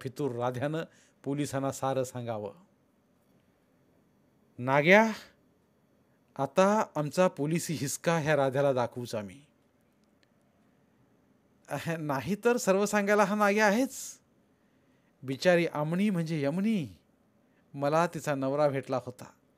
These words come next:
तो तिचा शोध घेतोय." राध्या थंडपणानं सारं ऐकत होता. त्याच्यावर काहीच परिणाम दिसत नव्हता.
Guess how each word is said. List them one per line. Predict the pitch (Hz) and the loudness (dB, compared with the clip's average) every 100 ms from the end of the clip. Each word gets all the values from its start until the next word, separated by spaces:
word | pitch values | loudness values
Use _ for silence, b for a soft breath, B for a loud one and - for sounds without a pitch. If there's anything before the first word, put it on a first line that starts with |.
| - | -4
तो | 151 | -2
तिचा | 151 147 135 | -2 -4 -4
शोध | - 147 | -4 -6
घेतोय." | 139 131 139 98 82 _ _ _ _ _ _ _ _ _ _ _ _ _ _ _ _ - | -6 -10 -10 -12 -16 _ _ _ _ _ _ _ _ _ _ _ _ _ _ _ _ -8
राध्या | 117 117 117 - | -6 -4 -6 -8
थंडपणानं | 123 131 131 123 120 117 117 | -8 -6 -6 -6 -8 -8 -8
सारं | 110 - 110 110 | -10 -10 -10 -8
ऐकत | 104 - 101 | -10 -12 -14
होता. | - - 151 _ _ _ b b b b b b | -16 -20 -20 _ _ _ b b b b b b
त्याच्यावर | - 135 156 147 | -4 0 2 2
काहीच | - 135 165 196 | 0 0 0 -2
परिणाम | 202 196 196 202 | -2 -2 0 -2
दिसत | 196 175 202 | -2 -6 -8
नव्हता. | 196 185 175 | -8 -10 -12